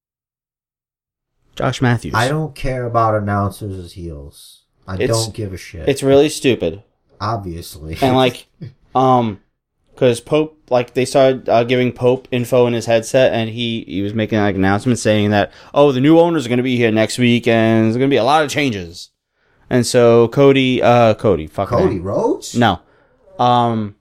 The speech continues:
Speaker 1: actually, Cody Rhodes in the me-, in the melee this week got, uh, hip tossed by Cody. Cody, no, Cody Rhodes hip tossed Josh. God damn it. Okay, fuck this. I'm
Speaker 2: I
Speaker 1: sw-, I'm
Speaker 2: thought
Speaker 1: sw-, I'm
Speaker 2: you
Speaker 1: switching to
Speaker 2: weren't
Speaker 1: beer.
Speaker 2: drinking.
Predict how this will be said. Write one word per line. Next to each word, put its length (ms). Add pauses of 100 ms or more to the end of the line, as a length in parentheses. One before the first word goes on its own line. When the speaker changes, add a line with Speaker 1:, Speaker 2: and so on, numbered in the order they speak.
(100)
Speaker 1:
actually, 360
Cody 220
Rhodes 280
in 100
the 60
me-, 180
in 80
the 60
melee 680
this 400
week 320 (480)
got, 440
uh, 260
hip 220
tossed 440
by 540 (560)
Cody. 400 (240)
Cody, 240
no, 180
Cody 300
Rhodes 240
hip 120
tossed 320
Josh. 320
God 220
damn 220
it. 80 (520)
Okay, 220
fuck 260
this. 220
I'm 220
Speaker 2:
I 140
Speaker 1:
sw-, 40
I'm 60
Speaker 2:
thought 180
Speaker 1:
sw-, 60
I'm 160
Speaker 2:
you 60
Speaker 1:
switching 260
to 40
Speaker 2:
weren't 120
Speaker 1:
beer. 80
Speaker 2:
drinking. 260